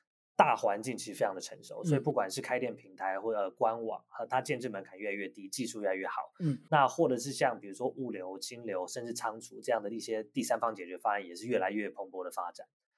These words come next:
Speaker 1: 所以线上购物已经是一个就是民众的生活方式了。
Speaker 2: 嗯，嗯。
Speaker 1: 所以其实市场上很多东西都，都可以运用，但是新创的品牌，他们可能比较需要的是，呃，我们那六大要素比较后面的，比如说品牌故事的这一块，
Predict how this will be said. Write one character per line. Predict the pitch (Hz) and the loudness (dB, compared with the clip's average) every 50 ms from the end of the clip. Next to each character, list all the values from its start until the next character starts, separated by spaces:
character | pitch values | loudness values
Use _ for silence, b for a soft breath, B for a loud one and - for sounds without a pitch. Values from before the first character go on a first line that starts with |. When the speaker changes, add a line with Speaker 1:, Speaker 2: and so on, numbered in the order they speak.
| _ _ _ _ _ | _ _ _ _ _
Speaker 1:
所 | - 196 196 | 6 8 8
以 | 127 | 8
线 | 113 - - 202 175 160 | 6 2 2 4 4 4
上 | - 175 156 143 | 4 4 2 4
购 | - 147 139 139 | 2 2 2 2
物 | 127 123 | 2 0
已 | 104 95 | 0 -4
经 | - 127 120 120 | -6 -8 -8 -6
是 | 117 - - 113 | -4 -4 -2 -2
一 | 110 110 | -4 -2
个 | - 104 92 | -2 -2 -4
就 | - 113 | -4 -6
是 | 95 123 113 104 113 | -8 -8 -8 -8 -10
民 | 110 101 104 | -10 -10 -10
众 | 107 - 135 110 104 95 | 2 4 4 4 6 2
的 | 98 90 87 - - _ _ | -4 -6 -8 -10 -16 _ _
生 | - - - 123 123 | -4 2 2 2 2
活 | 98 92 87 | 2 0 -2
方 | 95 92 87 | -2 -4 -4
式 | 85 - - 98 | -6 -8 -10 -8
了。 | - - - - | -12 -14 -10 -2
Speaker 2:
嗯， | 131 135 127 120 117 | 0 2 2 2 2
嗯。 | |
Speaker 1:
所 | 117 - - 208 208 | 2 6 8 10 10
以 | 175 131 | 10 8
其 | - - 156 | 6 4 2
实 | 143 143 | 4 4
市 | - - 208 190 | 4 4 4 6
场 | - 127 104 | 6 4 4
上 | 101 - 143 | 4 2 2
很 | - - - 120 101 98 | 2 2 0 0 -2 0
多 | - 135 127 120 | 2 2 4 6
东 | 131 127 120 | 4 4 4
西 | 117 113 117 107 | 2 -2 -4 -4
都， | - 127 113 | -2 -2 2
都 | 110 117 110 | 2 2 2
可 | - - | 2 -2
以 | 92 | -8
运 | 98 101 98 95 | -8 -10 -14 -14
用， | 98 - - - B B B B B B | -14 -14 -14 -14 B B B B B B
但 | _ - 208 196 175 | _ 8 8 8 8
是 | 180 190 208 | 6 4 4
新 | 165 - - - 180 185 | 4 4 2 0 0 -2
创 | 180 - 185 165 147 123 101 - - _ _ _ | 2 6 6 6 6 6 0 -8 -16 _ _ _
的 | 131 117 110 | 6 6 6
品 | - - - 101 95 92 | 4 -4 -12 -12 -8 -2
牌， | - 101 98 101 | 2 2 2 2
他 | - - - 175 | 4 2 2 4
们 | 175 175 165 | 4 4 2
可 | - - 127 | 4 2 0
能 | 104 104 107 110 | 2 2 -2 -4
比 | - - 101 | -4 -10 -4
较 | - - 139 143 | 4 6 6 6
需 | 135 - - - 135 131 147 | 6 4 0 0 2 2 4
要 | 151 135 117 104 101 | 6 6 6 6 2
的 | - 101 - - _ _ _ _ | -2 -6 -10 -12 _ _ _ _
是， | - - - 139 127 110 95 - - _ _ - 117 | -2 2 4 4 4 4 2 -2 -10 _ _ 0 2
呃， | 107 101 101 98 101 | 2 4 2 0 -2
我 | 101 101 | -4 -4
们 | 104 104 110 131 | -4 -2 2 2
那 | 143 143 | 2 4
六 | 143 143 123 117 | 6 4 4 6
大 | 120 123 120 117 | 4 4 4 4
要 | 110 104 | 0 0
素 | - - 110 | -2 -4 -8
比 | - - | -10 -4
较 | - 113 113 | -2 0 0
后 | - 139 123 110 | 2 2 2 2
面 | 113 110 101 | 0 -4 -6
的， | 98 | -8
比 | 95 98 | -8 -10
如 | 98 95 | -12 -6
说 | - 123 120 | -4 -4 -4
品 | - - - 113 92 | -4 -6 -12 -14 -8
牌 | 87 95 98 | -4 -4 -2
故 | 101 135 120 | 0 0 -2
事 | 101 - - 117 | -2 -2 -4 -6
的 | 98 98 | -8 -6
这 | - 107 | -6 -6
一 | 95 90 | -6 -2
块， | - - 110 | 2 2 2